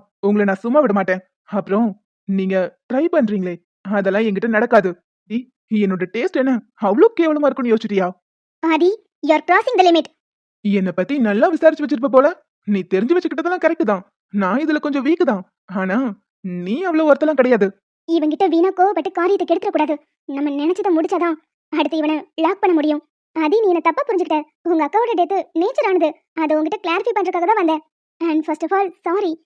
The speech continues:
Speaker 2: உயிரை காப்பாத்த வேண்டியது எங்களோட கடமை தான். ஆனா sometime அப்படி நடந்துரும். அதை யாராலையும் தடுக்க முடியாது. நீ ரொம்பவே வருத்தத்துல இருக்கன்னு புரியுது. ஆனா நீ இதை விசாரிக்க விசாரிக்க எங்க ஹாஸ்பிடல் நேம் தான் கெட்டு போகும். அதை உங்ககிட்ட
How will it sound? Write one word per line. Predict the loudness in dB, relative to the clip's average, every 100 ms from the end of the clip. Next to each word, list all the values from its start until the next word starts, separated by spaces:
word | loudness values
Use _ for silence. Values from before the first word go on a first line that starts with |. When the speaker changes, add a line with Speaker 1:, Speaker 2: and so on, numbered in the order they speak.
| _ -4
Speaker 2:
உயிரை | -2 -2
காப்பாத்த | -4 -4 -4 -2
வேண்டியது | -2 0
எங்களோட | 0 0
கடமை | 0 0 0
தான். | -4 _ _
ஆனா | -2 -2 -2
sometime | -4 0 -2 -2 _ _ -10
அப்படி | -6 -4 -4 -6 -6
நடந்துரும். | -4 -2 -2 -2 -6 _ _
அதை | -2 -2
யாராலையும் | 0 0 -2 -2
தடுக்க | -2 -2
முடியாது. | 0 0 -2 -6 _ _ -2
நீ | -2 -2 -6 -8
ரொம்பவே | -2 -2 0
வருத்தத்துல | -4 -4 -4
இருக்கன்னு | -4 -4 -4
புரியுது. | -4 -2 -2 -4 _ _ -8
ஆனா | -4 -2 -2 -6 _ _ -6
நீ | -2 -2 -4 -4
இதை | -4
விசாரிக்க | -2 -4 -4 -4
விசாரிக்க | -4 -4 -4 -4 _ _ -6
எங்க | -4 -4
ஹாஸ்பிடல் | -6 -6 -4 -4
நேம் | -2
தான் | -2
கெட்டு | -4 -2
போகும். | -2 -2 -10 _ _ -6
அதை | -2
உங்ககிட்ட | -2 -2 -2